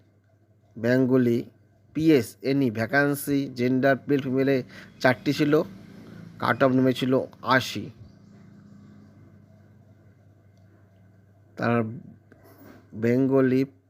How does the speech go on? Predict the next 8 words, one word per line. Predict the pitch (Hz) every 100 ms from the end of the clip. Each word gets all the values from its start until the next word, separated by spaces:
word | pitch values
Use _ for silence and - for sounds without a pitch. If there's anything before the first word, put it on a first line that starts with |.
| -
পিএস | 135 139 139 - _
এসআই | 120 131 131 113
হিয়ারিং, | 104 120 120 107 - _ _ _ _ _ _ -
ঊনত্রিশটি | 135 131 139 139 120
ভ্যাকান্সি | 117 127 131
ছিল | 127 139 143
মেল | 123 120
ফিমেলে, | 127 127 131 147